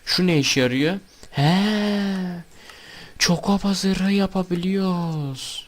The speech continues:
Ok da yapabiliyoruz. Ee, demirle tam olarak neler yapabiliyoruz? Baya baya çok şey yapabiliyoruz. Bu ne abi?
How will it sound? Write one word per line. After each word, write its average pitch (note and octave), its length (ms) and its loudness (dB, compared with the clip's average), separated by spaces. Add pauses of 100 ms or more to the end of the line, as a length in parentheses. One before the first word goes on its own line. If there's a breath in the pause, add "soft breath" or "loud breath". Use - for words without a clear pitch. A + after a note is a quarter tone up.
Ok E3+ 300 -4
da G3+ 40 0
yapabiliyoruz. E3+ 840 0 (960 loud breath)
Ee, C#3 460 2 (180)
demirle D#3+ 720 2
tam D3+ 240 0
olarak C#3+ 320 2
neler D3 280 4
yapabiliyoruz? C3+ 840 0
Baya A#2+ 280 4
baya A#2 180 2
çok B2+ 200 -10
şey C3 140 -2
yapabiliyoruz. D3 760 -2 (800 loud breath)
Bu D#3 180 2
ne E3 80 4
abi? C3 380 2